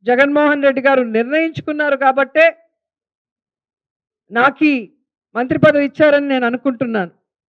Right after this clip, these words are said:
So, కోవిడ్ అయిన తర్వాత నేను మంత్రిగా రావటం, మీ అందరికీ కూడా ఎక్కడికక్కడ జిల్లాల వారీగా మీరు ఇచ్చిన ప్రతి ఒక్క పేపర్‌ని కూడా రిసీవ్ చేసుకొని,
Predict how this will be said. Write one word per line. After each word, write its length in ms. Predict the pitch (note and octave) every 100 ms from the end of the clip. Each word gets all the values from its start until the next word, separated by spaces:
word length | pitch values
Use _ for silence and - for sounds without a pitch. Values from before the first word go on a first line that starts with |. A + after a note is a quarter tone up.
| _ _ _ C4
So, 260 | C4 B3+
కోవిడ్ 480 | A#3+ C#4 C#4+ D#4+ D#4+
అయిన 260 | C#4 C#4+ D#4+
తర్వాత 800 | D4+ D4 D4+ E4+ E4+ E4 C4 G#3 _ _ _ _
నేను 180 | A#3 C4
మంత్రిగా 500 | B3 B3 C#4+ C#4+ C#4+
రావటం, 500 | C4 B3+ C#4 C4+ D4+ D4+ _ _ _ _ _ _ _
మీ 80 | A#3+
అందరికీ 520 | C4 D4+ F4 F4+ F4+
కూడా 440 | D#4 D#4+ D#4+ A#3+ - _ _
ఎక్కడికక్కడ 1000 | A3 B3+ - D#4 D4+ D4 C#4+ D#4 C#4+ E3 _ _ _ _ _ _ _ _ _ _ _ _ _ _ _ F#3
జిల్లాల 420 | A3 C#4 D#4 D4+
వారీగా 640 | C#4 C#4+ C#4 C#4 C4+ A#3+ A3+
మీరు 200 | A#3+ B3
ఇచ్చిన 500 | - - D4+ A3+ D#3 _
ప్రతి 380 | B3 B3+ D#4 D4+
ఒక్క 220 | C#4 C#4+
పేపర్‌ని 540 | C4+ C4 C4 D4 C#4+ C#4+
కూడా 360 | C#4+ C#4 C4
రిసీవ్ 420 | A3 A#3+ - D#4 -
చేసుకొని, 580 | C#4+ C#4 - C#4 C4